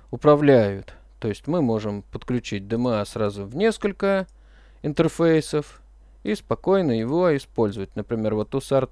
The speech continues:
четыре, или вернее уарт четыре эр икс, у нас управляется каналом четвертым, потоком вторым. И не факт, что он еще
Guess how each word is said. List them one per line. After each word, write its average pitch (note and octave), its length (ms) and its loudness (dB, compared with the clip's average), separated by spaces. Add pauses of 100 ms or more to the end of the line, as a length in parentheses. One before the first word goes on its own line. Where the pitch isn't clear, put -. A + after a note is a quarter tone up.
(100)
четыре, B2 540 -4 (100)
или A#2+ 80 -10
вернее G#2+ 320 -2
уарт A#2 340 2
четыре A#2+ 440 -2
эр F3+ 80 0
икс, A#3+ 360 -6 (760)
у A2+ 80 -4
нас E3+ 460 -2 (800)
управляется A2 1080 2
каналом G#2 520 -2
четвертым, G3+ 680 -2
потоком C#3+ 640 -4
вторым. A#2+ 600 0 (1300)
И E3+ 540 0
не C#3 160 0
факт, G3 340 4
что D3 540 4
он D3 200 2
еще C3+ 480 4